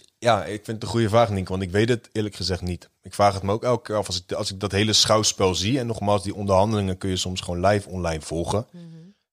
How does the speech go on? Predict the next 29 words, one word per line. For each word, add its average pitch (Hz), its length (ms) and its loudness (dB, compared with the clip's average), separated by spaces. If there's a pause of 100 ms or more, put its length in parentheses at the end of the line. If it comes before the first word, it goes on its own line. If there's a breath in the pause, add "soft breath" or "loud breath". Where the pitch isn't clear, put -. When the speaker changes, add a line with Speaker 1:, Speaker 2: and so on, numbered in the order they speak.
Speaker 1:
Jongeren 98 400 0
die 95 180 -2
afspreken. 95 680 -2
En, 92 140 -4
en 104 140 -8
ook 117 160 -2
daarbij 110 380 4
zie 90 180 0
je, 92 180 -2
je 90 60 -8
hebt 95 160 -10
een 90 60 -6
heel 95 160 0
bekend 98 380 -2
filmpje 90 320 -6
inmiddels 82 420 -4 (560 soft breath)
van - 180 -8
een 85 120 -2
dame 87 360 4
die, 80 480 -2
eh, 78 200 -2 (140)
ja, 98 220 0
met 87 180 -4
een 90 80 -4
jongen 95 240 0
in 92 80 -2
onderhandeling 95 640 2
is 87 200 -2
over 82 500 -6